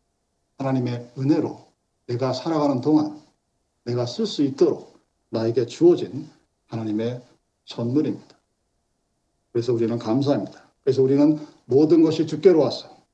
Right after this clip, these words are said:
주를 통하여 주께로 돌아간다는 사도 바울의 신앙 고백을 믿고 감사하며 오늘을 살아가는 거듭난 사람으로서 하나님의 예배에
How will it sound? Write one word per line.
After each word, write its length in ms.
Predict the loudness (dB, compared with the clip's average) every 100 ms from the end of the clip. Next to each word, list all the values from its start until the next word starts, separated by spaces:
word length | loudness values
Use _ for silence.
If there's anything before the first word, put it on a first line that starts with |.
| _ _ _ _ _ _ _ _ _ _ _ _ _
주를 240 | 4 4
통하여 300 | 2 -8 -12 -20 _ _ _ _ _
주께로 340 | -6 0 0
돌아간다는 760 | 0 -2 -2 -2 -2 0 0 -2 -14 _ _ _ -6
사도 200 | -2 0
바울의 320 | -2 -2 -4
신앙 340 | -4 -4 -4 -4
고백을 420 | -4 -2 -2 0
믿고 460 | 0 0 -4 -16 _ _ _
감사하며 720 | -2 0 -2 -4 -2 -2 -2 -8 _ _ _
오늘을 500 | -6 0 2 2 -2
살아가는 560 | 0 2 2 0 -8 -20 _ _ _ _
거듭난 380 | 2 4 6 4
사람으로서 640 | 4 2 0 -2 -8 -14 -18 _ _ _
하나님의 360 | -6 -4 -2 2
예배에 460 | 2 2 0 -4